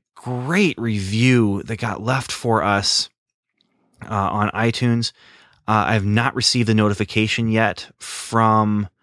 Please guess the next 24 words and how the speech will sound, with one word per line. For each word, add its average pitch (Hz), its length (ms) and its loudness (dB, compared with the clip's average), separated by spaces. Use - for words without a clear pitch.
uh, 98 320 -4
my 98 260 -2
podcast 107 840 -2
reviews, 101 680 -2
which - 360 -8
is 90 140 -6
the, - 280 -4
that's 104 200 -2
the 101 80 0
name 92 260 2
of, 90 160 -2
of 90 140 -4
the 90 80 -2
service. 85 480 -2
It's - 140 -8
called 92 180 -6
My 92 180 0
Podcast 90 500 -2
Reviews. 87 340 -2
That's, - 220 -4
that's - 260 -10
run 92 200 2
by, 87 300 2
uh, 80 260 0